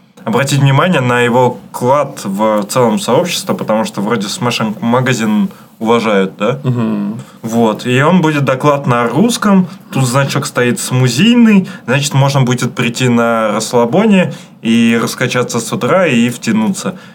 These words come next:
Speaker 1: Говорят, он даже конфетки кидает в зал, можно будет рот открыть и покушать.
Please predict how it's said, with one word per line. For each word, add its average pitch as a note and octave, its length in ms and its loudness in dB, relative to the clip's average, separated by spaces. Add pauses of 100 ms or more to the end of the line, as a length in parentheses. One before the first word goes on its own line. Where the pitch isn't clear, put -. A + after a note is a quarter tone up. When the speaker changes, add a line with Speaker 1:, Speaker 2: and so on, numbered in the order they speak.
Speaker 1:
Говорят, C3+ 380 -2
он C3 80 2
даже A#2+ 220 0
конфетки B2 440 -2
кидает C3 400 -2
в - 40 -8
зал, A2 260 0
можно G#2+ 360 0
будет G#2 280 -2
рот A2 240 -2
открыть B2+ 380 -8
и A2 40 -8
покушать. G2 600 -8